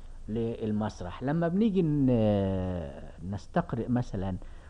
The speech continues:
وجود مس-، المسرحيات على المسرح، نجد المسرحية أحسن مسرحية عندنا ما بتقعدش أكتر من شهر أو شهر ونص. ده معناه إيه؟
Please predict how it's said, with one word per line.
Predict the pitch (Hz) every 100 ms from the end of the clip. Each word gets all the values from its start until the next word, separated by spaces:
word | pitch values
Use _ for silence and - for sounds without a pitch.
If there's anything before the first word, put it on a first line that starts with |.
| -
وجود | 113 123 175 143
مس-، | 135 113
المسرحيات | - 101 98 - 101 - 104 107 - - - - - -
على | 101 117
المسرح، | 107 101 - 95 76 - -
نجد | 151 185 180
المسرحية | 180 160 160 139 165 151 156
أحسن | - - 127
مسرحية | 120 120 - 127
عندنا | 110 107 107
ما | 98
بتقعدش | - 92 104 - - - - - 117
أكتر | - 104
من | 95 90
شهر | 117 98 90 - -
أو |
شهر | 87 - 98 90
ونص. | 85 76 - - - - -
ده | 139
معناه | 190 156 165 147
إيه؟ | 110 82